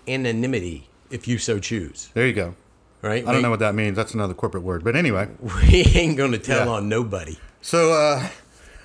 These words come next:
Speaker 2: so what else is going on, man?
Speaker 1: Uh, yeah, I saw a really interesting headline, and I'm, I'm just gonna read it to you.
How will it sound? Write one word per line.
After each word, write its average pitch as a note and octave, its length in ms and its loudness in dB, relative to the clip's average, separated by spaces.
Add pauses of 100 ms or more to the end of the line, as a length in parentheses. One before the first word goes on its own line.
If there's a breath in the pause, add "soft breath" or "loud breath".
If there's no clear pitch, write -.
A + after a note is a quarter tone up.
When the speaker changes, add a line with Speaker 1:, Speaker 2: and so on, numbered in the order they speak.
Speaker 2:
so D#3 140 0
what E3+ 100 4
else F#3 160 2
is D3+ 100 0
going D#3 240 2
on, D3+ 160 0
man? G#2 240 -4
Speaker 1:
Uh, C3 320 2
yeah, C3 380 2
I A#2+ 100 2
saw B2+ 420 0
a A#2 60 0
really B2+ 480 0
interesting A#2 680 -4
headline, F2+ 720 -6
and A2 120 -2
I'm, B2 120 -2
I'm B2+ 160 0
just C3 140 -2
gonna A#2 140 0
read A2 320 0
it F#2+ 140 -8
to E2+ 120 -12
you. D2 140 -18